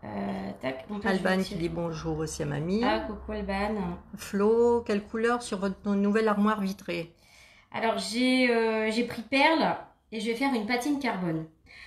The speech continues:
Speaker 1: Je prends toujours des, des couleurs entre guillemets gagnantes parce que, euh, parce que je sais ce qui, entre guillemets, ce qui marche un petit peu. Et, euh, le but, c'est que vous, je vous donne envie. Et, euh,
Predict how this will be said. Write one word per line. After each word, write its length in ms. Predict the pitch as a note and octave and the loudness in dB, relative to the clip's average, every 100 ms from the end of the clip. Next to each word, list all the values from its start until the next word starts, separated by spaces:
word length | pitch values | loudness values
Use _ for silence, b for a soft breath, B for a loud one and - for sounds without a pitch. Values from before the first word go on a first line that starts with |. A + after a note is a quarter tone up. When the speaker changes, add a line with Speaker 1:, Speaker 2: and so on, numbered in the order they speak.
| B | B
Speaker 1:
Je 100 | - | -20
prends 160 | - B3+ | -4 -4
toujours 340 | B3+ D#4+ F4 | 0 0 2
des, 440 | D#4+ C4 B3+ B3 A#3+ | 2 4 4 4 2
des 260 | F#3+ A3 | -2 -6
couleurs 300 | G3+ C4 C4 | -4 -2 0
entre 200 | B3 - | 0 -2
guillemets 340 | G#3 G#3+ A#3 B3+ | -4 0 2 2
gagnantes 640 | G#3+ G#3 G3+ B3 - - _ | 2 4 2 0 -4 -16 _
parce 200 | G#3+ G#3+ | -10 -10
que, 140 | - B3+ | -6 0
euh, 360 | B3+ A3 G3 G3 B B _ | 2 2 0 -2 B B _
parce 220 | G#3+ G#3 | -8 -6
que 160 | - B3+ | -2 0
je 160 | A3+ | 0
sais 240 | G#3+ C4 C4 | 0 0 -2
ce 120 | - | -2
qui, 600 | - - - - - - | -14 -16 -16 -16 -18 -12
entre 220 | G#3 G#3 | -10 -8
guillemets, 340 | A3 A3+ A#3 C4 | -6 0 2 0
ce 100 | B3+ | -2
qui 120 | G3+ | -6
marche 260 | G#3+ B3 A#3+ | -4 -4 -4
un 80 | |
petit 180 | G#3+ - | -4 -8
peu. 340 | G3+ A3+ B3 - B B B B _ - | -8 -4 -4 -4 B B B B _ -4
Et, 240 | A3 G#3+ | 0 2
euh, 440 | G3 F#3 F#3 F#3 F#3 - | 0 0 -2 -2 -6 -6
le 180 | G#3 A#3+ | -2 0
but, 240 | C4 F4 | 0 -2
c'est 180 | - A#3 | -2 -2
que 40 | |
vous, 460 | G3+ A3+ A3+ A3+ D#3+ - | -2 -2 -2 -4 -6 -10
je 80 | F3+ - | -16 -12
vous 80 | F#3 | -4
donne 180 | E3+ | 0
envie. 400 | G3 A#3 C4 - - _ B B B B - | 0 0 -2 -4 -12 _ B B B B -4
Et, 120 | G#3 | 0
euh, 640 | G3+ F#3+ F#3+ F#3 D#3+ - | 2 2 0 0 0 0